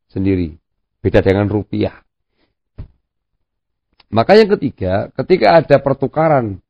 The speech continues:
dolar dengan rupiah yang beda jenis, maka satu persyaratan, yaitu takabub, harus serah terima di tempat. Ini rupiahku, mana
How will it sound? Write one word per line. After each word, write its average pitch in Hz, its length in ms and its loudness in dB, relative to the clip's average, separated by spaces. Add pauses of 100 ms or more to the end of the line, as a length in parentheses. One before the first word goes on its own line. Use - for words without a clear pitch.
dolar 131 320 6
dengan 104 240 -2
rupiah 98 480 -4 (1040)
yang 95 400 -4
beda 101 240 -2
jenis, 104 400 -4 (340)
maka 95 300 -6
satu 131 240 -4
persyaratan, 101 580 -2 (640)
yaitu 95 240 2
takabub, 110 560 0 (240)
harus 107 320 2 (160)
serah 107 400 -4
terima 107 320 -4
di 113 540 -8
tempat. 95 560 -10 (340)
Ini 143 380 -2
rupiahku, 110 760 -4 (220)
mana 127 500 0